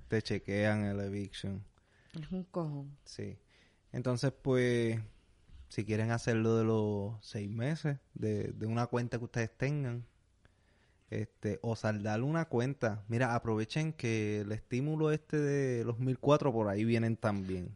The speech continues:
Speaker 2: Ay, los míos no, dicen que <laughs> dicen que no están disponibles.
Speaker 1: Pero
Speaker 2: No sé,
Speaker 1: para,
Speaker 2: yo
Speaker 1: pa-,
Speaker 2: espero que vengan.
Speaker 1: para los que vayan y cojan los, los mil cuatrocientos, no los gasten todo en, en,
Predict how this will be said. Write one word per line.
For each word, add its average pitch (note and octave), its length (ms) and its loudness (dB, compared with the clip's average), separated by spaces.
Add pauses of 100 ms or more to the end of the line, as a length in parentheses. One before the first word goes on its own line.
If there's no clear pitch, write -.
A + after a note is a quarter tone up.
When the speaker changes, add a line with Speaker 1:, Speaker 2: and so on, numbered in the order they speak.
Speaker 2:
Ay, - 240 -12
los E3+ 120 -6 (100)
míos E3 260 -8
no, F3 480 -12 (140)
dicen E3+ 320 -12
que F3 160 -10
<laughs> - 1040 -4 (1160)
dicen F#4 300 -10
que F4 120 -8
no C4+ 60 -10
están C4 220 -12
disponibles. - 680 -14 (480)
Speaker 1:
Pero B2+ 180 6
Speaker 2:
No A#2+ 60 2
sé, B2 60 4
Speaker 1:
para, A2+ 340 2
Speaker 2:
yo F3+ 140 -4
Speaker 1:
pa-, A#2+ 60 2
Speaker 2:
espero - 200 -2
que F3 80 -4
vengan. D#3+ 340 -8
Speaker 1:
para A#2+ 180 4
los A#2+ 100 0
que A2 520 0
vayan B2 640 2
y C#3+ 140 2
cojan C#3 720 2
los, C3 320 2
los C3 120 0
mil C3 200 0
cuatrocientos, C3 680 -2 (960)
no A#2 120 2
los A#2+ 160 6
gasten D3 460 2
todo C#3+ 480 6
en, A#2 280 2
en, G2+ 540 -4